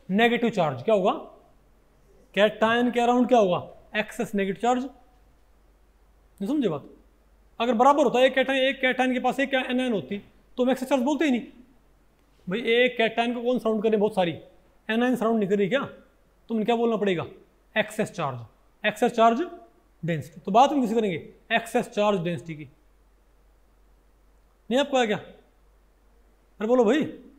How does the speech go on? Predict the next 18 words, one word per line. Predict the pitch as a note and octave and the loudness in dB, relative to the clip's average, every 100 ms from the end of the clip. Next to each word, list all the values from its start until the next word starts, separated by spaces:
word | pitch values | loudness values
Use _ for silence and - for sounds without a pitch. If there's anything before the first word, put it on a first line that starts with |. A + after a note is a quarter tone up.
| _ _ _ _ - | _ _ _ _ -4
और | A3 - | -2 -2
similarly, | A#3 B3+ B3+ A#3+ C#4 C4 - - _ _ _ _ _ _ A#3 | 0 2 4 2 0 -4 -12 -20 _ _ _ _ _ _ -2
अब | |
बताओ, | G#3+ F3 C#3+ - - - - - - | 0 0 -4 -8 -20 -20 -20 -8 -4
तो | A3+ | 2
कैटायन | C4+ C#4 D4+ | 2 4 2
के | D4+ | 2
अराउंड | D4+ C4+ | 0 0
क्या | C4 | 0
आपको | C4+ A3+ | 0 0
फिर | A3 | 2
भाई? | G#3+ C4+ - - - | 0 -2 -8 -20 -8
तो | B3 | -6
फिर | A3 | -4
तो | C4+ | -2
यहाँ | A#3 G3 | -2 0
पर | A3 | 0
नेगेटिव, | B3+ C#4 A3+ - | 0 0 -4 -6